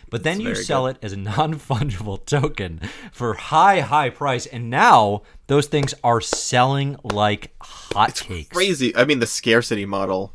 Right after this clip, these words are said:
Speaker 2: is really, it's really working out for me. But, you know, like,
Speaker 1: It's not working out for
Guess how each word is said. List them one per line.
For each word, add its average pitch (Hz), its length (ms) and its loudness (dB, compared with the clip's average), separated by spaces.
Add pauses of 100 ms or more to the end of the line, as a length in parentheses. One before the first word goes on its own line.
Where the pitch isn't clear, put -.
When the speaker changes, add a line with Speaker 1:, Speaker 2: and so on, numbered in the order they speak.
Speaker 2:
is 104 260 -16
really, 117 300 -2
it's 117 200 -10
really 135 180 -4
working 104 260 -8
out 92 120 -8
for - 100 -16
me. 87 100 -8
But, - 140 -6
you 302 120 -2
know, 262 180 2
like, 240 260 0 (600)
Speaker 1:
It's 113 160 -4
not 170 360 8
working 151 340 6
out 110 340 6 (260)
for 104 380 2